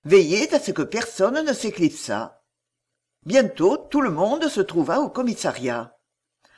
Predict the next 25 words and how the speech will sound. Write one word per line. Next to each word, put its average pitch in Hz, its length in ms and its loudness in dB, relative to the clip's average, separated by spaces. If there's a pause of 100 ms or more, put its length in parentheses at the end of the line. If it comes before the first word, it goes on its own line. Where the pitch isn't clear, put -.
(120)
Arnold 190 460 0
avait 269 180 2
conservé 185 720 -2
toute 320 240 -2
son 220 220 -2
assurance. 127 720 -4 (580)
Il 185 140 2
souriait 254 580 -2
étrangement. 156 840 -4 (280)
Son 269 180 2
visage, 214 580 -2
pourtant, 196 640 -2
était 196 240 0
grave. 120 560 -6 (640)
L'on 170 160 0
y 143 100 0
découvrait 254 560 -2
cet 185 180 -8
entêtement 160 800 -2 (180)
que 196 80 2
l'on 156 160 2
remarque 165 640 -4
chez 180 200 2
ceux 214 500 -2
qui, 254 280 -2